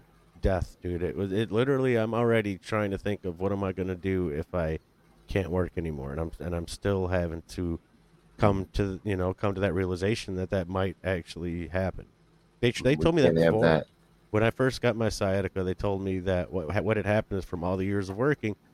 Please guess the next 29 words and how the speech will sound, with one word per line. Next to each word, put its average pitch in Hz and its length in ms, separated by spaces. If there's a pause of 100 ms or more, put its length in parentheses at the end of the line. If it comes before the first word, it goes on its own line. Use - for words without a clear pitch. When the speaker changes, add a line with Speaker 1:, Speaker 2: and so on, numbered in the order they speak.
(220)
Speaker 1:
the - 80
cartilage 110 600
that 98 280
is 92 280
on 98 280
your 90 140
tailbone, 101 580 (460)
um, 82 340 (140)
if - 120
you 139 60
can 143 80
put 175 120
me 151 100
big 147 200
on 120 120
the 101 60
screen, 117 360
I 98 80
can 95 140
explain 98 340
it 76 100
better. 69 260 (640)
So 110 200
basically, 135 600
your 113 120
tailbone 117 520
looks 101 200
like 98 160
this, 107 540